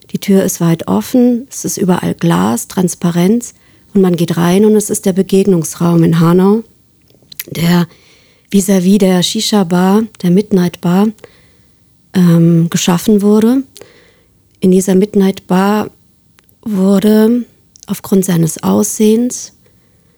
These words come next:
Sedat erschossen, zweitausendzwanzig im März in Hanau,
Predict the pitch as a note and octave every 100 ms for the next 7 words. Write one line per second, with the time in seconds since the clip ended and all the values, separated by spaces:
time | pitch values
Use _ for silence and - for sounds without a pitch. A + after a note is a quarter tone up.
0 | _ _ _ - G3 A3 A#3+ - A3+ -
1 | B3 - C#4 C#4+ C#4+ - F#3+ G3 F#3 F#3
2 | D#3+ F#3+ F3 G3 - B3 B3+ - - _
3 | _ _ _ _ _ _ _ _ _ _
4 | _ _ _ _ _ _ _ - F#3+ E3+
5 | E3+ G3+ - - - - _ _ _ _
6 | _ - F#3+ E3 F3 F3+ F#3+ A3 B3